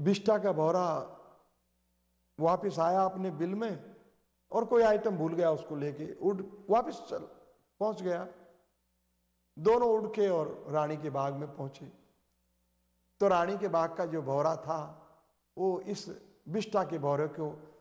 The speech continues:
फूलों पर बिठाता है, कभी गुलाब के फूल पर बिठाता है और पूछता है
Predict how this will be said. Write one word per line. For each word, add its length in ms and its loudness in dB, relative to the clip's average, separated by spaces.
फूलों 300 2
पर 180 -4
बिठाता 460 -8
है, 220 -12
कभी 220 2
गुलाब 440 0
के 80 -8
फूल 260 -8
पर 180 -6
बिठाता 480 -8
है 260 -14
और 240 -6
पूछता 380 -2
है 280 -10